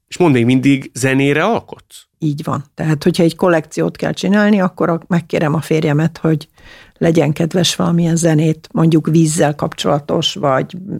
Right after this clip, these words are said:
Speaker 2: templommal, és akkor ő válogat nekem zenéket, és arra jön a, álmomba jönnek a, az ötletek, és azokat utána megvalósítom.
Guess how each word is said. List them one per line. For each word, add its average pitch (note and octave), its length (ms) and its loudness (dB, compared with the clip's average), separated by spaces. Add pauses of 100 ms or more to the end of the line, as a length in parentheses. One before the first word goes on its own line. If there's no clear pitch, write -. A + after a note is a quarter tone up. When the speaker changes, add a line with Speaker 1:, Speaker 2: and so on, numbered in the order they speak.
Speaker 2:
templommal, E3+ 580 2
és - 160 -2
akkor E3 240 -2
ő C3+ 180 0
válogat D3+ 480 0
nekem D3+ 260 -4
zenéket, A3 540 2
és F3 160 -2
arra - 320 -2 (460)
jön - 220 2
a, D#3+ 320 0
álmomba E3 500 0
jönnek E3+ 420 -2
a, - 400 -2 (320)
az F3+ 80 -4
ötletek, C4 500 0
és - 180 -2
azokat F3 420 -4
utána - 300 -2
megvalósítom. - 840 -6